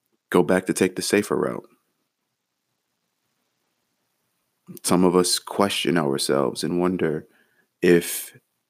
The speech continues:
what we are doing is worth it. Some of us sit there and say, "Why,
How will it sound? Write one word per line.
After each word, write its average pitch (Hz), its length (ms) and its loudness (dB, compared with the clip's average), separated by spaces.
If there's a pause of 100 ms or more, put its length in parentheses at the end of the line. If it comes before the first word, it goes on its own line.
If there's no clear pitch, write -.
(560)
what - 280 2
we 90 160 6
are 90 100 6
doing 87 440 0
is 76 180 -4
worth 85 340 -2
it. - 160 -10
Some 90 200 -2
of 87 120 -2
us 82 120 -6
sit - 240 -6
there 82 160 0
and 82 120 -4
say, 82 200 -2
"Why, 80 640 0